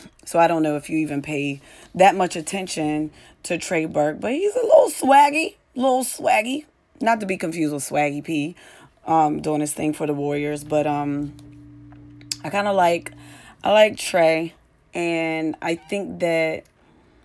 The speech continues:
I don't know. I don't know what the future looks like for the Knicks, guys. It's just so depressing because at the end of the day,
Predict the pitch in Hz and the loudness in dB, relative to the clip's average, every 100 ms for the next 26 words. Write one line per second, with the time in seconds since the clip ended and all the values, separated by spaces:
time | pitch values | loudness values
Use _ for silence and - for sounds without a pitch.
0 | _ _ _ - - 180 165 151 147 147 | _ _ _ -18 -12 -6 -4 -2 -4 -8
1 | - - 156 147 143 - - - 143 139 | -10 -6 -4 -4 -6 -12 -14 -12 -10 -10
2 | - 143 135 - - 147 147 147 - - | -10 -10 -10 -14 -12 -8 -6 -6 -10 -8
3 | 151 151 147 143 170 156 160 147 - 151 | -4 -4 -6 -10 -14 -12 -12 -10 -8 -8
4 | 147 143 - 143 151 143 143 - 151 143 | -8 -10 -10 -8 -6 -6 -8 -8 -6 -6
5 | 151 143 - 190 170 147 151 147 143 147 | -6 -10 -10 -8 -6 -6 -4 -2 -4 -8